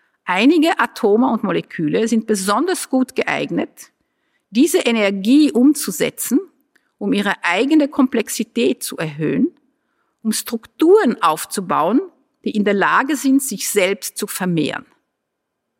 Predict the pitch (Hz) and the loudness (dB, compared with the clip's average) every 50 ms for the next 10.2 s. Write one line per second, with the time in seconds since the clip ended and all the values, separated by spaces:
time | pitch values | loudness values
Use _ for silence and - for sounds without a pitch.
0 | _ _ _ _ _ _ _ _ _ _ _ _ - 180 160 - 294 294 - 277 | _ _ _ _ _ _ _ _ _ _ _ _ -8 -6 -4 -2 -2 -2 0 -2
1 | 254 - 226 220 233 - - - 147 - _ - _ _ _ _ _ _ _ _ | -2 -2 0 -2 -2 -2 -4 -10 -10 -10 _ -16 _ _ _ _ _ _ _ _
2 | _ _ - - 180 180 190 196 185 190 208 214 247 277 269 240 254 247 226 220 | _ _ -6 -2 -2 0 0 0 2 2 2 2 2 2 2 2 2 0 0 -2
3 | 226 - _ _ _ _ _ _ _ _ _ _ _ _ _ _ _ _ _ _ | -4 -8 _ _ _ _ _ _ _ _ _ _ _ _ _ _ _ _ _ _
4 | _ _ _ _ _ _ _ _ _ _ - 185 180 185 196 190 202 233 294 403 | _ _ _ _ _ _ _ _ _ _ 0 0 2 2 2 2 2 2 2 0
5 | 403 _ _ _ - 233 214 214 220 - - - - - - 180 165 160 156 139 | 0 _ _ _ -6 -4 -2 -2 -4 -4 -6 -10 -10 -8 -6 -4 -2 0 0 0
6 | 139 165 214 381 392 - _ _ _ _ _ _ _ _ - 180 175 - 226 254 | 0 0 -2 -4 -8 -14 _ _ _ _ _ _ _ _ -4 -4 -4 0 2 2
7 | 262 262 - 269 226 - 220 196 202 - - 208 190 180 - - - 180 _ - | 2 2 2 -2 -2 -2 -2 -4 -4 -4 -8 -10 -10 -10 -12 -10 -14 -14 _ -6
8 | - 202 214 262 320 311 294 294 285 285 - 269 247 233 220 226 220 233 220 - | -2 0 0 2 2 2 2 0 -2 -4 -2 -2 0 0 0 -2 -2 -4 -6 -8
9 | - 208 - - 226 254 - - 160 160 - - - 175 - - - - - - | -10 -12 -8 -4 -4 -4 -2 -2 -4 -4 -4 -8 -10 -10 -12 -14 -14 -14 -14 -14
10 | - _ - _ | -14 _ -20 _